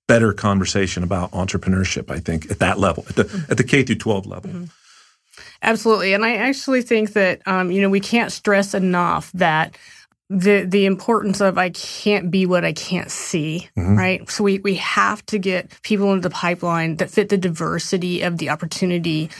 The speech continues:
Speaker 2: of potential participants.
Speaker 1: Mm-hmm.
Speaker 2: So we have to change that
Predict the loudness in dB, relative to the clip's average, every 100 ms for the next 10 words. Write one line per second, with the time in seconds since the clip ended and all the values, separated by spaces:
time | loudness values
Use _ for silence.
0 | -20 -6 -2 -2 -4 _ -2 2 2 0
1 | -4 -4 -4 -6 -8 -8 -4 2 4 4
2 | 4 2 2 0 -2 -8 -6 -6 -4 -6
3 | -6 -6 -6